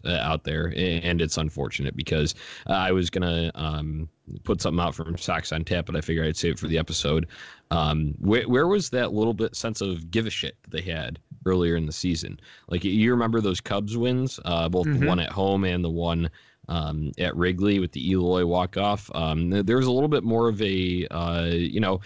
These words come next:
Speaker 1: and people had talked about it, and I felt it earlier in the season at the ballpark, a little bit more of a lively atmosphere just all around with this team, and now that has completely disappeared.
Speaker 2: Yeah, I, I don't know where it went, Johnny. Um, I kinda sensed the same thing, too,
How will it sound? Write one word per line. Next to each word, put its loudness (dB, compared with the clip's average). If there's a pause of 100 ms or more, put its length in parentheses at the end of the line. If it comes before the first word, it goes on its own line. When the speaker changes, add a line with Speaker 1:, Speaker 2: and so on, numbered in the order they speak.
(160)
Speaker 1:
and 0
people 0
had -2
talked -4
about 0
it, 2
and -2
I 2
felt -6
it -2
earlier 4
in 2
the 0
season -2
at -6
the -10
ballpark, -2
a -12
little 4
bit 0
more 4
of 0
a 0
lively 0
atmosphere -6 (140)
just -6
all 2
around 2
with -4
this -8
team, 0
and 0
now 0
that -2
has -4
completely -2
disappeared. -12 (540)
Speaker 2:
Yeah, 2
I, 2
I 2
don't 2
know 4
where 4
it 0
went, 0 (200)
Johnny. 0 (260)
Um, -2 (600)
I 0
kinda 0
sensed 0
the 2
same 0
thing, 2
too, 2